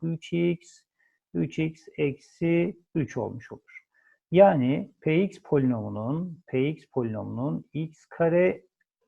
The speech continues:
eksi x artı bir ile bölümünden kalan ne oldu arkadaşlar? Üç x eksi üç olmuş olur. Üçüncü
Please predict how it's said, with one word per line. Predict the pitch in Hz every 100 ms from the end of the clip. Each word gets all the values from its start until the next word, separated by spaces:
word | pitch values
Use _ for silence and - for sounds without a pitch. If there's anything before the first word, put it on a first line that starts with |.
| _
eksi | 147 139 - 175 180
x | 175
artı | 156 110 113 127
bir | 170 151
ile | 110 107
bölümünden | 143 156 131 101 104
kalan | 113 151 151 160 156
ne |
oldu | 165 131 110
arkadaşlar? | 113 - - 156 156 - -
Üç | 175 -
x | 107 -
eksi | 113 - 170 180 175 _ _ _ _ -
üç | 170 165 - _ _ -
olmuş | 143 113 120 156 147 - _ _ _
olur. | 123 95 - _ _ _ _ _ _ _ _ _ _ _ _ _ _ _ _ _ - _ _ _ _ _ _ -
Üçüncü | 185 - 226 208